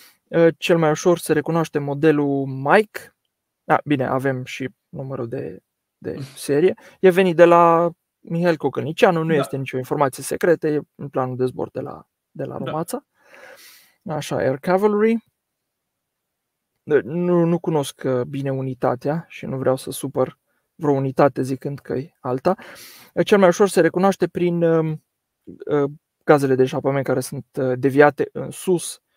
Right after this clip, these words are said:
Speaker 1: pentru a interacționa în, în rotor și pentru a fi răcite mult mai repede și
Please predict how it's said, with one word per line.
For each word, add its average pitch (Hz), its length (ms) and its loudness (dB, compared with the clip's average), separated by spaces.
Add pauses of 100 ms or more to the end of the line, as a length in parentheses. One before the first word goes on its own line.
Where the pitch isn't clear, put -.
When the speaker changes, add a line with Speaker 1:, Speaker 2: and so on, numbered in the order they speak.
(140)
Speaker 1:
pentru 147 240 0
a 143 40 2
interacționa 143 600 0
în, 131 320 -6
în 139 240 -10
rotor 135 300 2
și - 120 -8
pentru 156 200 -4
a 139 40 2
fi - 140 0
răcite 143 420 0
mult 139 180 -4
mai 127 140 2
repede 185 300 4
și 214 300 -2